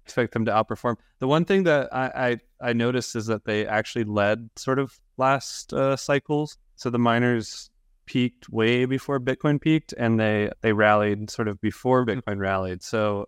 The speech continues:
again, it's one of those things like Uni, Aave, and, like, eth, where you can use them as a way to sort of, as a barometer of risk in the crypto space, not just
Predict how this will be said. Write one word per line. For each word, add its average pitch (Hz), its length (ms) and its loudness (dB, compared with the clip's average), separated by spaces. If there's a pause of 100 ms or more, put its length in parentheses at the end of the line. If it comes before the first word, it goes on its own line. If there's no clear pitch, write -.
(120)
again, 127 380 2
it's 117 140 -6
one 127 100 0
of 117 80 0
those 113 160 -4
things 113 200 -4
like 110 220 -2
Uni, 113 540 4
Aave, 107 720 2
and, 101 380 -2
like, 101 220 0
eth, 113 300 2
where 110 100 2
you 107 120 2
can 110 160 0
use 110 240 0
them 107 180 4
as 101 140 0
a 101 40 0
way 101 240 2
to 104 260 -4
sort 107 200 -4
of, - 180 -8 (380)
as 110 120 2
a 107 40 2
barometer 107 680 4
of 101 220 -4
risk 123 400 -2
in 131 120 -2
the 131 100 0
crypto 139 300 -2
space, 131 400 -2
not 110 220 -2
just - 460 -4